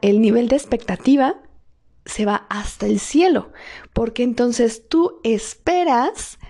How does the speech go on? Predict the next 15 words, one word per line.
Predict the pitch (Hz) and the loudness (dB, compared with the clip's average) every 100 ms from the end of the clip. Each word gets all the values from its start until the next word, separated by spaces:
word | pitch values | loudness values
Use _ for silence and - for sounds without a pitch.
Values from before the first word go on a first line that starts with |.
| - - | -14 -2
poder, | 214 214 220 233 - - - - - - - - - - _ | 0 2 2 2 -2 -10 -20 -20 -20 -20 -20 -20 -20 -20 _
ya | 180 220 | -2 -2
sea | 208 - 214 | -2 -2 -2
que | 208 233 214 208 | 0 0 2 2
alcances | 196 - 240 247 247 262 254 262 | 0 0 0 0 0 2 2 0
cierta | - 240 233 | 0 0 -2
cantidad | 240 214 208 208 208 | -4 -4 0 2 2
de, | 214 | 0
ahorita, | - 214 226 254 | -2 -4 -4 -2
por | 254 | -2
ejemplo, | 226 208 214 | -2 -2 0
se | 208 | -2
está | - 220 | -2 -2
dando | 220 220 | 0 2
muchísimo. | 208 196 - 302 285 233 180 | 2 0 0 -2 0 -2 -2